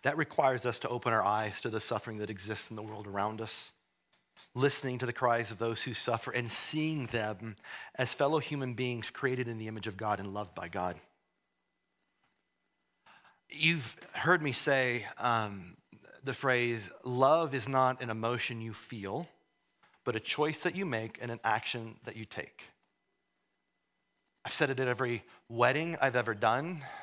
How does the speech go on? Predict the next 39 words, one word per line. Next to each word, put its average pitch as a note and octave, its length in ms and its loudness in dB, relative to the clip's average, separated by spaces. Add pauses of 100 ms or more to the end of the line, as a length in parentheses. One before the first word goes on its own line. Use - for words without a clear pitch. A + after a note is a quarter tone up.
(300)
I've - 460 -16
said D3+ 180 6
it C#3 80 -2
in C3+ 100 4
any C#3+ 320 2 (200)
sermon D#3+ 480 2
where B2+ 100 2
we A#2 80 -2
talk - 320 4
about A2+ 260 4
love. C3+ 400 4 (1800)
We A#2 60 -12
talked C#3 260 6
about C3 260 8
that C#3 220 6
in B2+ 80 0
our A2+ 80 2
series, C3+ 400 0
The B2 80 -6
Measure A#2 220 -2
of G#2+ 40 -6
Maturity, C3 400 -2
at C#3 60 -6
the C#3+ 60 -10
beginning C#3 280 -4
of C#3 80 -4
the C3+ 80 -6
year. D3 280 -4 (2750)
It's - 80 -10
a - 20 -4
choice D#3 320 6
that F3 100 -4
you F3 60 -2
make D3 220 2
and C#3+ 80 0
an B2 60 2
action C3+ 300 0
you D3+ 60 -2
take C3+ 320 2